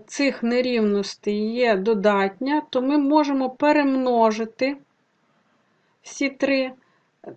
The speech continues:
нерівності і отримати, і отримаємо ми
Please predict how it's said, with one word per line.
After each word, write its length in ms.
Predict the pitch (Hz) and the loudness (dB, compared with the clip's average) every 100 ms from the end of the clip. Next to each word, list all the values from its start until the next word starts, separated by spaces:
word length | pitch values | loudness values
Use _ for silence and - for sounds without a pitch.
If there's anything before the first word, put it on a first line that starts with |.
| - | -6
нерівності 1080 | 233 277 269 262 254 247 240 - - 240 240 _ _ _ - | 0 0 2 0 -2 -4 -6 -10 -10 -10 -10 _ _ _ 0
і 180 | 320 | 2
отримати, 1000 | 359 311 - 247 285 320 269 254 240 233 220 _ _ _ _ _ _ _ _ _ _ _ _ | 4 2 0 0 4 4 2 -2 -4 -4 -6 _ _ _ _ _ _ _ _ _ _ _ _
і 220 | 277 285 | -4 -4
отримаємо 1040 | 247 - 226 254 285 302 277 262 247 233 233 | -2 -2 -2 -2 0 0 0 -2 -2 -2 -2
ми 360 | 233 269 285 | -2 -4 -6